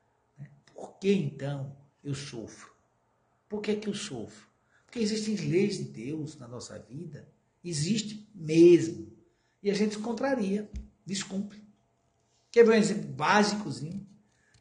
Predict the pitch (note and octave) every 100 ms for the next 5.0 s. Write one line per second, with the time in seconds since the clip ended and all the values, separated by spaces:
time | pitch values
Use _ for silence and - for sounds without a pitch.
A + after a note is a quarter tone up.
0 | - D#3 E3 E3 E3+ C#3+ E3+ D3 D#3 D#3
1 | C#3 - D3+ D#3 D3+ D#3+ C#3 - F3 E3
2 | C#3+ C3 - D#3 E3+ - - - C3 C#3+
3 | C3 D3+ D3+ D#3+ D#3 C#3+ D3+ C#3+ D3 C#3+
4 | C#3 D3+ D3 - D#3 C#3+ - A#2 B2 E3